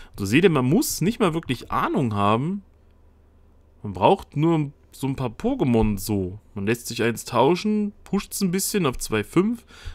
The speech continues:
Ein anderes nimmt man aus einem Raid, pusht es auf zwei fünf. Die haben alle keine perfekten P V P I V oder sonst was wie die Weltmeister.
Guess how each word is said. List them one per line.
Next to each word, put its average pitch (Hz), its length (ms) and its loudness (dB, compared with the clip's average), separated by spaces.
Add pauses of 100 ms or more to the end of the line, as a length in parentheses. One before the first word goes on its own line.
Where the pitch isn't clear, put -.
(120)
Ein - 80 -10
anderes 180 680 2
nimmt 196 280 2
man 185 160 2
aus 143 200 0
einem 120 200 0
Raid, 214 340 2
pusht - 320 -4
es 208 160 -2
auf 143 160 -2
zwei - 260 -2
fünf. 226 440 0 (480)
Die 110 100 0
haben 120 180 2
alle 180 240 4
keine 170 360 0
perfekten 156 640 -2
P 151 120 -2
V 127 140 -4
P 208 220 -2
I 131 160 2
V 123 280 2
oder 123 220 6
sonst 175 380 -2
was 151 240 -4
wie 135 40 -8
die 120 120 -6
Weltmeister. 135 760 -2